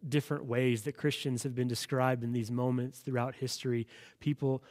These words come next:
just look at them and say, "How is it possible that while everyone else is running away, these people are going closer?" And the reason is because they have a peace that passes understanding, a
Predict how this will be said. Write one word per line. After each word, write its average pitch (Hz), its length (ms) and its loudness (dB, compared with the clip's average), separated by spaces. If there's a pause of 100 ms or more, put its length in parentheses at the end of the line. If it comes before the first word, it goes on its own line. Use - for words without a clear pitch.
(140)
just - 300 -4
look 175 300 4
at 139 100 -6
them 120 180 0
and 117 80 -2
say, 120 140 -6
"How 151 220 -2
is 247 120 0
it 185 140 -6
possible 147 600 -6
that 117 140 -6 (280)
while 139 160 8
everyone 196 380 8
else 185 220 4
is 151 120 0
running 160 260 4
away, 147 300 6
these 143 180 2
people 170 320 -2
are 156 100 2
going 139 380 0 (260)
closer?" 151 580 2
And 143 220 0
the 147 80 0
reason 151 440 2
is 123 100 0
because 139 440 -2
they 143 140 -2
have 143 260 0
a 135 60 -2
peace 170 600 -6 (220)
that - 180 -12
passes 139 640 -6 (300)
understanding, 123 760 -6 (1700)
a - 40 -20